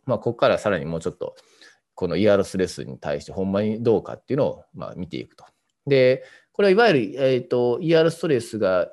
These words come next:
近視ではかかって、ストレスがかかってて、それを抑えると、まあ、近視が治るっていう話なんやけど、じゃあ今度はイーアールストレスを、じゃあそのままかけてやればいいと。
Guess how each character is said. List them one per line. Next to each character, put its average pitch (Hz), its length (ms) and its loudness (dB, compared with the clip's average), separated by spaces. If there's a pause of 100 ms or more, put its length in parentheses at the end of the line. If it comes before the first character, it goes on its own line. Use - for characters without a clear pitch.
近 123 260 -8
視 120 120 -16
で 139 80 0
は 80 200 0
か - 140 -18
か 113 180 -6
っ 107 120 -12
て、 104 100 -6
ス - 140 -12
ト 123 80 -6
レ 101 80 -2
ス - 160 -12
が 73 120 -6
か - 140 -16
か 107 160 -4
っ 104 140 -12
て 110 140 -6
て、 156 440 -2 (240)
そ - 100 -6
れ 151 60 4
を 139 60 6
抑 139 300 2
え 139 100 4
る 139 120 0
と、 139 380 0
ま 78 60 -12
あ、 - 20 -20
近 98 200 -6
視 92 120 -10
が 85 80 -2
治 117 360 2
る 110 100 -2
っ - 20 -2
て - 220 -18
い - 40 -10
う - 40 -10
話 - 400 -14
な - 80 -18
ん - 40 -18
や - 60 -20
け 98 120 -10
ど、 104 120 0
じ 131 100 0
ゃ 147 100 6
あ 107 40 2
今 202 300 -2
度 110 80 0
は 113 260 0 (320)
イ 147 80 -2
ー 156 60 6
ア - 20 8
ー 147 40 6
ル 147 60 -2
ス 139 80 -10
ト - 40 -4
レ 123 80 2
ス - 140 -6
を、 69 180 -6
じ - 80 -2
ゃ 69 200 -2
あ - 40 -20
そ - 100 -8
の 147 60 -2
ま 131 80 -2
ま 123 100 0
か - 200 -12
け 120 140 -2
て 127 380 0
や 180 140 2
れ 147 100 4
ば - 160 -10
い 62 60 -14
い - 60 -20
と。 - 100 -20